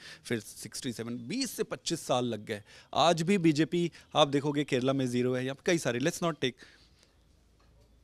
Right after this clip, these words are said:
इतनी तेज़ी से मुझे लगता है इस देश और दुनिया में सबसे फास्टेस्ट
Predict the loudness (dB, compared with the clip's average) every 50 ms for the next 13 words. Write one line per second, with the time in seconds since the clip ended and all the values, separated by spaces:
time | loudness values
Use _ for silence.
0 | _ -2 -2 -2 0 0 2 4 4 4 4 2 2 2 4 4 4 4 2 0
1 | 0 0 2 2 2 2 2 2 0 0 0 0 2 2 2 2 2 4 4 4
2 | 4 4 2 0 2 2 2 0 2 2 0 0 -2 -4 -4 -8 -8 -2 0 0
3 | 0 0 0 0 0 0 0 0 2 2 2 0 -2